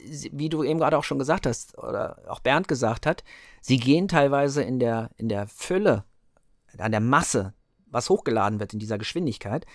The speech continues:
schon fast wieder unter. Also unsere Reaktionszeit ist ja auch viel, viel kürzer geworden. Hätte man da mal, sag ich mal, vor zehn Jahren, hätte man dort mal auf Facebook gemessen, äh,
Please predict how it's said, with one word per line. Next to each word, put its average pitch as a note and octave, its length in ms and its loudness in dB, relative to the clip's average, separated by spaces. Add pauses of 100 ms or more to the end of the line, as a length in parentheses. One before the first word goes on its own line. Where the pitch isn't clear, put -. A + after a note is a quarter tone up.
(180)
schon - 180 -4
fast C#3+ 200 -2
wieder C#3+ 160 0
unter. D3+ 400 0 (600)
Also C#3+ 220 6
unsere F3 360 4
Reaktionszeit F3+ 1040 2
ist C#3+ 120 -4
ja B2+ 120 2
auch - 180 -4 (120)
viel, G3+ 280 -2
viel F3 140 0
kürzer E3+ 340 0
geworden. F#2+ 540 -2
Hätte G3 320 2
man F#3+ 160 6
da F#3 140 6
mal, G3+ 160 0 (160)
sag F3 200 2
ich F#3 80 0
mal, F#3+ 80 2
vor - 160 0
zehn A3 340 2
Jahren, D3+ 540 6 (920)
hätte D#3 180 2
man E3 260 4
dort E3+ 220 8
mal F3+ 160 4
auf D3 140 4
Facebook E3+ 440 2
gemessen, D3 640 0 (520)
äh, C#3+ 360 -2